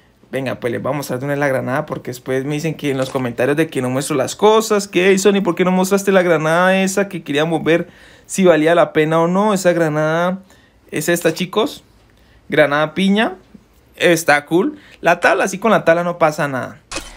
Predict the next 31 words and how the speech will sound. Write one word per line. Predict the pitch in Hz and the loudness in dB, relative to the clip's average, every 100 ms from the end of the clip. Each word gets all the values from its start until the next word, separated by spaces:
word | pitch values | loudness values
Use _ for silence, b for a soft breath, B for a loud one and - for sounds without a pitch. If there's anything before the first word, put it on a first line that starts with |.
| B | B
Chicos, | 247 - 254 | -6 0 0
si | |
ustedes | 190 226 | 4 4
van | 247 | 4
a | 240 | 4
apartado | 247 208 190 202 | 4 2 4 4
de | 220 | 2
tienda, | 208 240 233 247 | -4 -6 -4 -4
pueden | 233 190 185 | -2 -4 -2
ver | 185 | -2
este | 190 196 | -2 -4
personaje, | 190 202 196 208 208 202 | -2 -2 0 0 0 2
bueno, | 196 | 2
esta | 175 202 | 0 -2
skin | 196 - 208 220 | -4 -4 -2 -2
que | 196 180 | -2 -2
está | - 175 135 | 0 0 0
súper | - - 233 233 202 214 | -4 -4 -2 0 4 2
fachera. | 208 151 110 - - 190 170 151 | 4 -2 -2 -2 -2 0 2 2
Uno | 165 | 0
dice, | 175 180 - 165 - - | -4 -6 -4 -4 -4 -12
"Wow, | 147 151 190 208 196 139 | -10 0 2 2 0 -4
Sony, | 135 170 190 175 - | -6 -2 -2 -2 -6
qué | - 165 | -2 0
bonita, | 165 180 190 202 190 | 0 0 -2 -4 -4
qué | 190 | -4
hermosa | 160 180 185 180 | -4 -2 -4 -4
está, | 175 170 | -4 -4
¿cómo | 175 185 180 | -2 -2 0
la | 175 | 0
conseguimos?". | 175 160 135 151 165 - | -2 -4 -6 -6 -6 -8